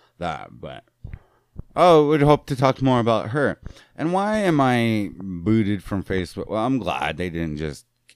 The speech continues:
ex-, just, like, kick me off permanently, because, like, with these people, I'm, yeah, strapping on some, some, hell, I'm even starting school as a data scientist. I went to Lambda, I saw a Facebook ad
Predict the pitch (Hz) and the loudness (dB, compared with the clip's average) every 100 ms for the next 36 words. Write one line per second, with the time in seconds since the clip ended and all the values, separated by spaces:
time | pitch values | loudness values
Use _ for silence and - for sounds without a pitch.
0 | - 76 - _ _ - 80 - 52 - | -16 -16 -18 _ _ -14 -14 -14 -20 -18
1 | - 82 85 76 73 - - 71 71 71 | -18 -10 -8 -6 -8 -12 -14 -12 -10 -10
2 | 67 - - 60 60 - - _ _ - | -12 -16 -16 -20 -20 -20 -20 _ _ -20
3 | _ - _ _ _ _ _ _ _ _ | _ -20 _ _ _ _ _ _ _ _
4 | _ _ _ 90 90 101 90 - 92 92 | _ _ _ -18 -16 -16 -18 -18 -18 -16
5 | - 71 69 71 82 80 76 50 _ 69 | -16 -16 -14 -14 -12 -12 -14 -20 _ -20
6 | 73 - 76 65 64 62 - - _ - | -20 -12 -10 -8 -12 -16 -20 -20 _ -20
7 | - - 95 - - 90 87 85 - 76 | -14 -6 -4 2 0 2 -2 -4 -8 -12
8 | 65 - _ _ _ _ _ _ - 87 | -12 -16 _ _ _ _ _ _ -14 -12
9 | 80 73 69 50 64 - 135 175 139 85 | -10 -12 -16 -18 -20 -10 -2 2 2 0
10 | - _ - - 143 185 185 151 139 - | -8 _ -20 -6 -4 -2 0 0 -2 0
11 | 143 139 139 139 117 - 151 151 143 135 | 0 0 0 -4 -6 -4 2 4 4 2
12 | 117 98 123 147 139 - 92 87 78 78 | 0 -2 0 0 -2 -6 -8 -8 -10 -14
13 | 80 - 113 120 117 101 95 113 120 123 | -18 -14 -8 -6 -6 -8 -4 -2 -2 -6
14 | 107 - 120 98 - 117 - 131 127 - | -8 -8 -8 -8 -8 -10 -8 -8 -8 -4
15 | 117 123 127 | -2 -2 -4